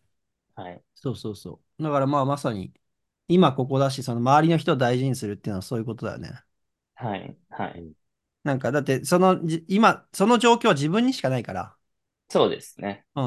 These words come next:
Speaker 2: ん。これをなんか抽象化しちゃって、大したことないって思い始めたら、
Speaker 1: うん。
Speaker 2: それは大したことないよね。
Speaker 1: うん。
Speaker 2: だって別に、親は誰にだっているし、兄弟だって誰にだってい-、
Speaker 1: <laughs>
Speaker 2: いたりするわけだから、
Speaker 1: うん。
Speaker 2: あるいは子供だって誰にだっているわけだから。
Speaker 1: うん。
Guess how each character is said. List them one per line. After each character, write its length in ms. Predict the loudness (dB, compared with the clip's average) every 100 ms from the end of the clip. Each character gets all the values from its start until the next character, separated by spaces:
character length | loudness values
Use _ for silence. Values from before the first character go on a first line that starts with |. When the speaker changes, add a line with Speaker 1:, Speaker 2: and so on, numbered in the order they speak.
| -6
Speaker 2:
ん。 80 |
こ 100 | 0
れ 100 | 4
を 40 | 6
な 100 | 4
ん 40 |
か 80 | 2
抽 220 | 2 0
象 160 | 2 0
化 120 | 0
し 80 | 0
ち 60 |
ゃ 20 | -4
っ 120 | -2
て、 360 | 2 2 0 _ _ _ _ _ -14 -14 0
大 140 | 0
し 40 | 2
た 100 | 0
こ 60 |
と 80 | 2
な 100 | 0
い 40 | -2
っ 60 |
て 80 | -2
思 160 | 2 4
い 40 |
始 180 | 4 2
め 80 | 0
た 100 | -6
ら、 200 | -6 -10
Speaker 1:
う 40 |
ん。 80 | -16 _ _ _ _
Speaker 2:
そ 160 | 4
れ 60 | 8
は 140 | 8
大 180 | 8 4
し 20 |
た 80 | 4
こ 60 | -2
と 80 | -4
な 60 |
い 20 |
よ 60 | -4
ね。 40 |
Speaker 1:
う 20 | 0
ん。 20 |
Speaker 2:
だ 80 | 0
っ 60 |
て 120 | 0
別 200 | -6 -2
に、 240 | -2 -2 -6 _ _ 4
親 220 | 8 10
は 80 | 8
誰 180 | 6 2
に 80 |
だ 80 | 0
っ 60 | 0
て 80 | -4
い 40 |
る 60 | -4
し、 260 | -8 -14 _ _ _ _ 4
兄 100 | 8
弟 240 | 8 6
だ 80 | 4
っ 40 |
て 120 | -4
誰 180 | 2 2
に 60 | 2
だ 80 | -4
っ 20 |
て 180 | -4 -4
い-、 140 | -4 _
Speaker 1:
<laughs> 180 | -2 0
Speaker 2:
い 20 |
た 100 | 0
り 80 | 0
す 120 | 0
る 60 | -2
わ 80 |
け 60 | -2
だ 100 | -4
か 60 | -6
ら、 120 | -10
Speaker 1:
う 40 |
ん。 40 | -12 _ _ 2
Speaker 2:
あ 60 |
る 80 | 2
い 20 |
は 40 | 4
子 140 | 4
供 180 | 6 8
だ 80 | 6
っ 80 |
て 80 | 4
誰 180 | 0 0
に 60 | -2
だ 60 |
っ 40 | -4
て 100 | -4
い 20 |
る 100 | -4
わ 60 |
け 80 | -6
だ 80 | -10
か 80 | -10
ら。 220 | -12 -14 _ _ _ _ _
Speaker 1:
う 60 | -6
ん。 460 | -4 -4 -10 -18